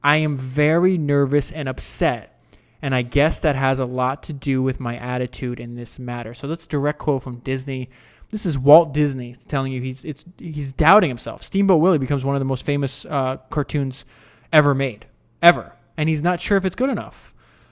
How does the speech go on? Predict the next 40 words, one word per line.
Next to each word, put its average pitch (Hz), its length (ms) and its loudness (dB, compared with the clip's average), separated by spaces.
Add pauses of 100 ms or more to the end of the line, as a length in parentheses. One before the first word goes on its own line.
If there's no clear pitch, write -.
So, 151 340 4
uh, 135 320 0 (140)
I 170 80 2
don't 151 80 2
know. 123 60 -2
I, 127 180 0
I 160 160 0
find 180 200 0
that 156 120 2
extremely 147 460 -4
reassuring 127 420 -4
for 127 80 -10
my 123 120 -6
own 123 120 -4
life, 123 180 -6
and 123 60 -8
hopefully 135 260 -4
you 123 60 -6
do 123 100 -6
as 120 120 -14
well. 120 260 -10 (420)
By 127 140 4
this 165 240 2
point, - 640 -8 (460)
um, 120 440 -4 (1080)
Walt 139 420 2 (1800)
decides, 135 440 2
"Hey, 117 380 0 (380)
Steamboat 143 500 2
Willie, 139 580 0
it, - 80 -6
it, - 260 -8
it 151 180 -8
cannot 139 440 0
be, 127 280 -4
it 127 80 -4
has 147 220 0
to 139 60 -2
have 131 200 -4
sound." 110 380 -10